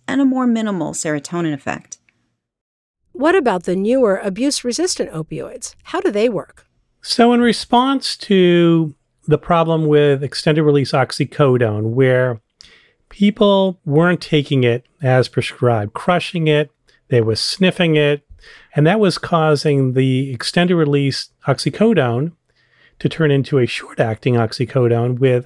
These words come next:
Speaker 3: a lot of milligrams in that tablet. So what the pharmaceutical companies have done is to create barriers to the crushing or use or misuse of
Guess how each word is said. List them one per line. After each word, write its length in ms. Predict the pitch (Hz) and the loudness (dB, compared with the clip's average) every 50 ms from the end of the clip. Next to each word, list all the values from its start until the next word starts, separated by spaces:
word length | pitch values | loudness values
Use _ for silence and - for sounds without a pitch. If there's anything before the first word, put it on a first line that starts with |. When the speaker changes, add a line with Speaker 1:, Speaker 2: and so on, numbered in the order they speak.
| - | -4
Speaker 3:
a 80 | - 120 | -2 -2
lot 400 | 120 117 117 120 131 139 147 151 | 0 0 0 2 2 2 2 2
of 80 | 143 131 | 0 0
milligrams 800 | 127 123 127 120 120 120 117 117 104 98 98 95 101 98 - - | 0 0 0 0 0 0 0 -2 -4 -4 -6 -8 -10 -12 -10 -4
in 160 | - 127 123 120 | -2 0 2 2
that 240 | 113 107 107 - | 2 0 -2 -4
tablet. 480 | - - 123 113 110 107 107 92 90 - _ _ _ _ _ - - - - - - _ _ _ _ _ - - | -4 -2 -2 0 0 -2 -4 -6 -8 -12 _ _ _ _ _ -20 -20 -20 -20 -20 -20 _ _ _ _ _ -18 -12
So 200 | - - - 165 | -6 -2 0 2
what 160 | 165 196 - | 2 2 0
the 60 | - | -2
pharmaceutical 680 | - - 190 185 175 170 156 - - 190 165 - 170 151 | -4 0 0 0 2 0 0 0 0 -2 -2 0 -2 -2
companies 480 | - 170 165 139 156 151 139 131 - - | 0 -2 -2 0 0 0 0 -2 -2 -2
have 320 | 135 127 123 120 120 - _ _ _ _ _ _ | 0 0 0 0 -2 -6 _ _ _ _ _ _
done 440 | - 175 226 254 233 170 139 131 135 | 0 2 2 2 2 2 2 2 0
is 300 | 156 147 135 135 135 127 - | 0 0 0 0 0 0 -4
to 140 | - 147 | -8 -8
create 720 | 139 - - - - 156 156 170 180 185 202 208 196 - _ _ _ _ _ - | -8 -8 -8 -2 0 0 2 2 2 2 2 0 -2 -6 _ _ _ _ _ -8
barriers 1040 | 139 135 - 151 156 165 175 175 175 160 135 120 117 113 110 113 117 110 - - | -6 -4 0 0 2 2 2 2 2 2 2 2 0 0 0 -2 -4 -6 -8 -12
to 560 | - - - 160 147 139 135 131 127 127 123 - _ _ _ _ | -10 -4 0 0 2 2 2 2 0 0 -2 -6 _ _ _ _
the 560 | - 139 139 139 135 131 131 143 135 - - _ | -6 -2 0 2 2 2 0 -2 -6 -10 -16 _
crushing 580 | - - - 165 160 - - - 143 120 117 123 | -10 -2 0 0 0 0 -2 -6 -8 -8 -10 -8
or 460 | 127 123 123 123 123 120 117 117 113 _ _ _ _ - - _ _ - | -6 -4 -2 -2 0 0 -2 -4 -6 _ _ _ _ -20 -20 _ _ -4
use 480 | 127 143 165 170 165 143 - - - | 0 2 2 2 2 2 -2 -6 -6
or 140 | 143 131 127 | -2 0 0
misuse 720 | 131 135 147 156 - - - 135 123 123 120 - - - | 2 2 2 0 0 -2 -2 -2 0 0 -2 -4 -6 -10
of 380 | - - 131 127 120 - - - | -4 -2 -2 -2 -2 -4 -14 -12